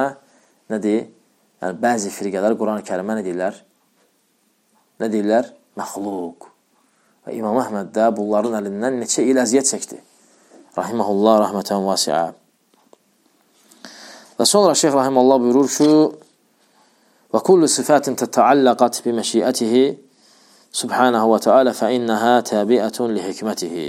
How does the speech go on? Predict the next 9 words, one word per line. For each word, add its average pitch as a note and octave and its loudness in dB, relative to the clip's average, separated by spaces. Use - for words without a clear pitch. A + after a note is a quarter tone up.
Hansı B2+ 0
sifətlər - 2
ki, - -4
Allah B2+ 4
Taalanın A#2+ 2
istəyinə C#3 2
bağlıdır, G#2 2
baxın, A2 0
qardaşlar. D#2+ -12